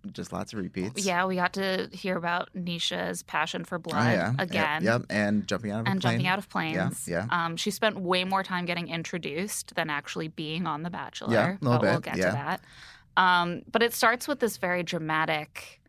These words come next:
Speaker 2: racing intro. He's being, like, zipped into his racing jumpsuit and, like, his helmet's
Speaker 1: <laughs>
Speaker 2: being lowered onto his head.
Speaker 1: Just really riding the racing theme
Speaker 2: Mm.
Speaker 1: this entire, this entire season.
Speaker 2: It is the most important race of his life.
Speaker 1: That's,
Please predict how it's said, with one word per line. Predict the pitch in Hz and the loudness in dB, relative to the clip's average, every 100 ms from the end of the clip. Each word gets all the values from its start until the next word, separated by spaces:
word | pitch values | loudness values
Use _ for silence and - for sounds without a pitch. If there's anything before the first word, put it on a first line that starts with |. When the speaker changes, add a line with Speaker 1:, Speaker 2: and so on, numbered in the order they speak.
| _ _ _ _ _ 175 | _ _ _ _ _ -4
Speaker 2:
racing | 175 165 165 - 147 143 147 | 0 0 0 -2 -2 -4 -4
intro. | 147 - 147 139 139 | -6 -6 -6 -6 -6
He's | 165 185 | -6 -8
being, | - 160 | -6 -6
like, | 156 156 | -6 -6
zipped | 170 170 160 - | -4 -4 -4 -6
into | 160 165 | -8 -6
his | 165 160 147 | -8 -8 -8
racing | 160 151 156 160 156 | -8 -6 -6 -8 -8
jumpsuit | 165 151 143 - - 151 139 151 | -4 -6 -6 -6 -6 -6 -8 -8
and, | - - | -10 -12
like, | - - | -14 -16
his | - - | -16 -14
helmet's | - 160 156 151 160 165 - - | -10 -6 -6 -4 0 2 2 0
Speaker 1:
<laughs> | 165 | -10
Speaker 2:
being | 170 | -10
lowered | 170 170 156 156 160 | -6 -2 0 0 0
onto | 156 165 | -2 -2
his | 160 170 | -6 -6
head. | - 160 151 - | -2 -2 -2 -2
Speaker 1:
Just | 113 110 | -2 0
really | 104 113 123 120 | 2 4 4 4
riding | 107 104 107 104 | 4 2 0 -2
the | 90 | -2
racing | 87 92 123 | -4 -4 -4
theme | 120 87 76 95 113 - | -4 -2 -2 -4 -8 -12
Speaker 2:
Mm. | 135 | -10
Speaker 1:
this | - | -6
entire, | 80 78 80 90 110 110 | -6 -4 -4 -4 -6 -8
this | 87 87 | -10 -6
entire | 90 87 95 | -6 -4 -4
season. | - 202 196 | -2 0 2
Speaker 2:
It | |
is | 208 - | 2 0
the | 190 | 0
most | 185 - | 0 -2
important | 175 - 170 165 - | -4 -2 -2 -2 -4
race | 160 160 | -4 -4
of | 151 147 | -8 -10
his | 143 | -8
life. | 147 131 131 180 | -6 -6 -6 -4
Speaker 1:
That's, | 92 - | -4 -4